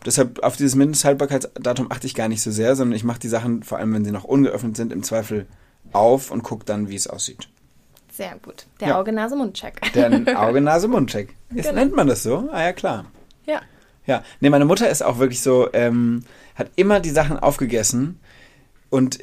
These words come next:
Speaker 1: als Kind fand ich das, fand ich das f-, furchtbar. Also so, wenn da steht, „Aber es ist nicht mehr haltbar“, dann habe ich es natürlich auch irgendwie ihr so erklärt. Aber für sie war das so, nee, ähm, lieber, ups, lieber probieren und dann gucken und im Zweifel noch essen.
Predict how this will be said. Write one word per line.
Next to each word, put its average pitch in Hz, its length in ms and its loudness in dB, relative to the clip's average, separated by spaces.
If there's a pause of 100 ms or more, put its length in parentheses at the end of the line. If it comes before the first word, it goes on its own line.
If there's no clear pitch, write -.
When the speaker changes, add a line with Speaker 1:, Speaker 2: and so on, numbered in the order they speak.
(200)
Speaker 1:
als 117 220 -2
Kind - 240 -2
fand 156 180 -4
ich 151 140 -6
das, 139 200 0
fand - 320 -6
ich 120 100 -6
das 120 100 -6
f-, - 160 -14 (200)
furchtbar. 135 600 -2
Also 117 200 0
so, 110 140 -2
wenn 117 140 0
da 113 100 0
steht, 139 280 0 (320)
„Aber 147 140 4
es 165 60 2
ist - 120 0
nicht 202 180 4
mehr 190 180 6
haltbar“, 175 480 4
dann 143 220 -2
habe 135 100 -4
ich 127 60 -6
es - 40 -8
natürlich 127 360 -2
auch 123 180 -2
irgendwie 120 480 -4
ihr 113 320 -4
so 110 160 -10
erklärt. 151 640 0 (580)
Aber 120 500 2
für 120 180 -4
sie 120 200 0
war 143 100 8
das 143 160 2
so, 143 160 2
nee, 131 300 2 (100)
ähm, 123 260 0
lieber, 135 480 2 (120)
ups, 175 280 -12 (520)
lieber 190 220 -2
probieren 165 640 -6
und 156 120 -12
dann 143 140 -2
gucken 170 220 -4
und 147 60 0
im 135 80 4
Zweifel 117 240 -4
noch 117 180 -4
essen. - 200 -8